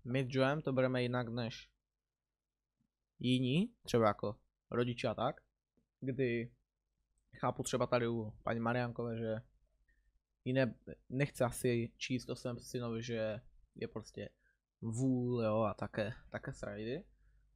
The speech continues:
Takže v tom to chápu, ale jo, každý má prostě jináčí mindset. Ale nechápu ty, co to píšou. Nechápu je prostě.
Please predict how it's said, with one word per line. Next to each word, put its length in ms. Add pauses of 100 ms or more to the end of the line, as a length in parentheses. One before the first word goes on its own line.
Takže 520 (880)
v 80
tom 140
to 120
chápu, 400
ale 400 (1200)
jo, 120
každý 260
má 160
prostě 220
jináčí 240
mindset. 340 (1120)
Ale 160
nechápu 320
ty, 400
co 100
to 100
píšou. 360 (360)
Nechápu 360
je 80
prostě. 300